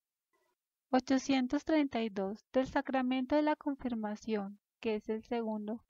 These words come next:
tuvo la Gran Señora el mismo conocimiento y cómo se daría en la Santa Iglesia después del bautismo, porque este sacramento primero engendra a los hijos de la gracia, y el sacramento de la confirmación los hace robustos y esforzados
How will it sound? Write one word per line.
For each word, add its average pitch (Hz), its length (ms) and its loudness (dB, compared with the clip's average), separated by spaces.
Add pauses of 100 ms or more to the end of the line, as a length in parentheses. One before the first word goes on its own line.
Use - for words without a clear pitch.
(500)
tuvo 269 240 8
la 311 120 6
Gran 233 280 2
Señora 233 460 -2
el 233 100 -2
mismo 226 320 -2
conocimiento 233 1080 -4 (420)
y 240 100 -2
cómo 247 460 2
se 285 160 2
daría 214 440 2
en 214 100 -6
la 226 100 -2
Santa 208 360 -6
Iglesia 214 540 -2
después 220 440 -2
del 202 140 -4
bautismo, 202 600 -4 (720)
porque 240 300 -2
este 254 200 -2
sacramento 254 720 0
primero 214 680 -4 (120)
engendra 240 640 -2
a 277 40 0
los 285 260 0
hijos 214 260 -4
de 226 120 -2
la 226 120 -2
gracia, 208 500 -8 (600)
y 226 80 -2
el 220 100 -2
sacramento 220 640 -2
de 220 60 0
la 226 120 0
confirmación 240 880 -4
los 254 200 0
hace 214 260 -4
robustos 220 760 0
y 285 40 2
esforzados 208 1000 -4